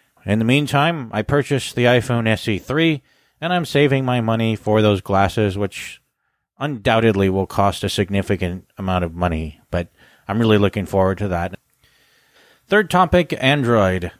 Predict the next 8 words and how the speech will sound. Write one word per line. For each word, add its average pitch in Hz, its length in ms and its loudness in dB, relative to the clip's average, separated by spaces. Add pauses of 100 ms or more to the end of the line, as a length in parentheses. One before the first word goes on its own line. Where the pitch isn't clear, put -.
(140)
Obviously, 110 400 -2
the 95 100 -6
Braille 104 400 0 (420)
announcement 98 640 -4
coming 104 280 -2
in 92 260 -6
Android 101 420 -4 (640)
thirteen 120 640 0